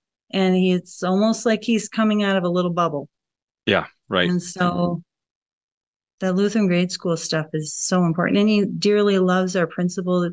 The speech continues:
Speaker 1: They play basketball on Friday after school. So, you know, it's not just a,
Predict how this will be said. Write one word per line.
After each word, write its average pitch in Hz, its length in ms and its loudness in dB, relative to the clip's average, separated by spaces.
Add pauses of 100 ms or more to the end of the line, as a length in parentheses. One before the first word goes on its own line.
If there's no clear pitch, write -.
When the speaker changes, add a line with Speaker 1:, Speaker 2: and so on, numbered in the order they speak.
(120)
Speaker 1:
They 180 120 0
play 175 160 -2
basketball 160 480 0
on 165 120 2
Friday 160 300 0
after 165 220 -4
school. 170 380 0
So, 196 320 0 (460)
you 220 80 2
know, 208 120 4
it's 190 160 -2
not 190 240 2
just 185 360 0
a, 160 300 2